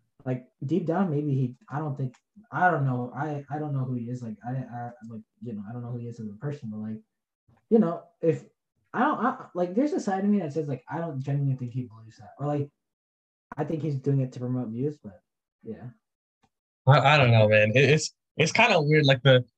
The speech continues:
Speaker 2: you can say, you can have an act, right? But the stuff he was saying was, like, like, covid is fake and all that. That's, like, that's not something, when you're having an act, that's not what you would say. Like, uh,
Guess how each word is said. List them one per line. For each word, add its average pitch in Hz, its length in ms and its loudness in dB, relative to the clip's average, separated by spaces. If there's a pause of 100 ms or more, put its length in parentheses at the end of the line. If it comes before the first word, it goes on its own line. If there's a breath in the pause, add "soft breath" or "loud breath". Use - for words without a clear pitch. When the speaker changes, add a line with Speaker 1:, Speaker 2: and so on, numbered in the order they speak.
(380)
Speaker 2:
you 170 120 8
can 285 160 8
say, 202 260 6
you 180 120 4
can 208 120 6
have 170 220 6
an 117 140 2
act, 120 320 2
right? 104 300 4
But 110 220 6 (760)
the 143 100 6
stuff 220 260 6 (100)
he 165 120 4
was 226 200 6
saying 254 260 8
was, 160 180 6
like, 123 260 6 (920)
like, 131 160 4
covid 143 360 4
is 123 180 2
fake 127 260 4
and 147 80 4
all 151 100 8
that. 151 160 6
That's, 160 180 4
like, 254 180 6 (880)
that's 165 240 6
not 262 140 10
something, 247 320 8
when 170 100 8
you're 185 120 8
having 233 200 8
an 139 100 6
act, 139 280 4
that's 135 160 4
not 202 220 8
what 147 140 6
you 135 100 10
would 117 180 10
say. 117 340 4 (160)
Like, 104 140 4 (500)
uh, 110 100 2